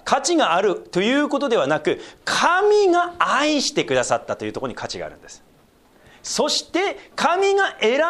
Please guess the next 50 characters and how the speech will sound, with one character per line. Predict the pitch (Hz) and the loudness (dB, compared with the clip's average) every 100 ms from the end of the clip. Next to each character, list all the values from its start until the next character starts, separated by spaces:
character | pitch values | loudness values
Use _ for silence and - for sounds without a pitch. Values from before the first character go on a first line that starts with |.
| 403 440 | 0 0
ん | |
で | 403 | 0
く | 269 | 0
だ | 254 233 | 0 0
さ | 214 | -2
っ | 208 | -2
た | 135 | -4
ん | 113 | -2
で | |
す | 104 98 | -8 -8
よ。 | 82 - _ _ _ _ _ _ _ _ _ _ _ _ _ _ _ _ _ _ | -10 -12 _ _ _ _ _ _ _ _ _ _ _ _ _ _ _ _ _ _
す | - 196 254 | -6 0 2
ご | 285 403 | 2 2
い | 359 | 2
で | 220 | 0
す | - 131 | 0 -2
よ。 | 101 76 - _ _ _ _ _ | -2 -4 -12 _ _ _ _ _
こ | - | -2
の | 196 | -2
天 | 180 285 381 415 | 0 0 0 0
と | 320 240 | 0 -2
地 | 247 | 0
を | 262 180 | -2 -2
作 | - 190 | -4 -6
っ | |
た | 190 180 | -2 -4
神 | - 277 349 | 0 0 0
様 | 302 208 143 | -2 -2 -2
で | 117 | -4
す | - | -6
よ。 | 82 - _ _ _ _ _ _ - - _ _ _ _ _ _ _ _ _ _ _ _ _ _ _ _ | -12 -14 _ _ _ _ _ _ -20 -20 _ _ _ _ _ _ _ _ _ _ _ _ _ _ _ _
こ | 135 | -4
れ | 165 | -2
か | 180 | -2
ら | 170 | -2
送 | 165 170 | -2 -2
ら | |
れ | 160 | -2
て | - | -4
く | 151 | -4
る | 117 | -4
ケ | - | -2
ネ | 175 165 | -2 -2
デ | 147 | -2
ィ | |
の | 117 101 101 _ _ _ _ | -4 -8 -14 _ _ _ _
大 | - 147 151 | -4 -4 -2
統-、 | 165 | -6
あ | 117 | -6
の、 | 110 107 | -8 -12